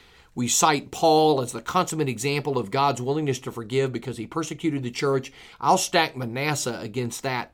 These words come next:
any day of the week. At least Paul thought he was serving God when he persecuted the church.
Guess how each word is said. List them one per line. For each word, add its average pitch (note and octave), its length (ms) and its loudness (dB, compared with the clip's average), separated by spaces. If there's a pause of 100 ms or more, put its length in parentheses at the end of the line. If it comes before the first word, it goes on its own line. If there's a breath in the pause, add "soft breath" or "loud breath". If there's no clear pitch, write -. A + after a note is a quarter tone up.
any D3 540 -4
day B2+ 240 0
of G#2+ 160 -4
the A2+ 80 -8
week. A2 500 -4
At B2 220 -8
least D#3 440 0
Paul D#3 300 4
thought C#3 280 0
he B2 120 -4
was A2 180 -6
serving B2 480 -2
God C#3+ 360 2
when A#2 80 -6
he A#2+ 100 -6
persecuted A2+ 600 -6
the G#2+ 80 -6
church. B2 240 -6